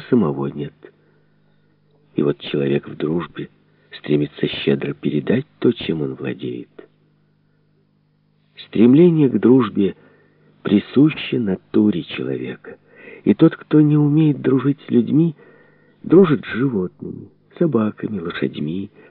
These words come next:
кошками, мышами, пауками. Абсолютно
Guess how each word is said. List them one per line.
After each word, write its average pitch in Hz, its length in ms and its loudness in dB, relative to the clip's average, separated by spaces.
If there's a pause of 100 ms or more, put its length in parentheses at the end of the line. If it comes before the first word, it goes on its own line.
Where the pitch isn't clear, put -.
кошками, 98 640 0
мышами, 90 640 -2
пауками. 87 800 -8 (1080)
Абсолютно 156 760 4